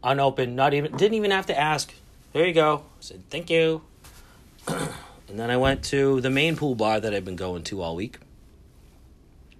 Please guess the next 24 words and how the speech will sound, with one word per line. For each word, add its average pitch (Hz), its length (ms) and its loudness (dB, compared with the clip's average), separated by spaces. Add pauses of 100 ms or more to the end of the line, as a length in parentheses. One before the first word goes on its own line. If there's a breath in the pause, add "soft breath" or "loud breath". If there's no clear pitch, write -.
(640 soft breath)
And 95 160 -10
I 95 60 -8
said, 92 240 -6
"Can 90 120 -10
I 82 60 -10
have 90 80 -10
two - 140 -8
Miller 156 220 4
Lites, 180 260 4
please?" 131 400 0 (420)
Boom. 147 420 8
So - 160 -6
that's 131 240 -2
one, 147 220 -4
two, 151 240 -2
three 151 300 -6
bars. 135 500 0 (800 soft breath)
Two, 135 160 -6
four, 123 240 -2
five 120 500 0
beers 90 360 -8
that 87 120 -6
I 82 80 -10
can, 78 320 -14